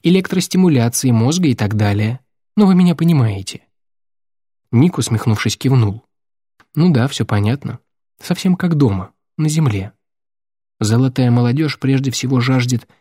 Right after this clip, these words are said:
элитных развлечений, а собственное развитие им совершенно неинтересно". Но следующие слова профессора слегка подкорректировали эту его понятную и давно привычную структуру. "Однако, как я уже сказал,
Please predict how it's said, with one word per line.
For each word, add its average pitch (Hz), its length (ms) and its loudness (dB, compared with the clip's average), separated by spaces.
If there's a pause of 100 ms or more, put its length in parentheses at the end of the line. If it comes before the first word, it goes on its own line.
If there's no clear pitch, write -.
(220)
элитных 127 540 0
развлечений, 101 800 -4 (220)
а 127 140 -4
собственное 143 500 -2
развитие 113 460 -2
им 180 140 0
совершенно 156 500 -2
неинтересно". 113 800 -2 (1120)
Но 117 120 2
следующие 143 540 0
слова 110 300 -2
профессора 107 600 -4
слегка 135 380 -6
подкорректировали 131 880 -2
эту 131 260 -4
его 120 200 0
понятную 113 680 -2 (200)
и 208 60 -2
давно 175 320 2
привычную 113 540 0
структуру. 101 640 -4 (640)
"Однако, 151 480 0
как 127 180 -2
я 113 120 2
уже 104 180 0
сказал, 143 500 -2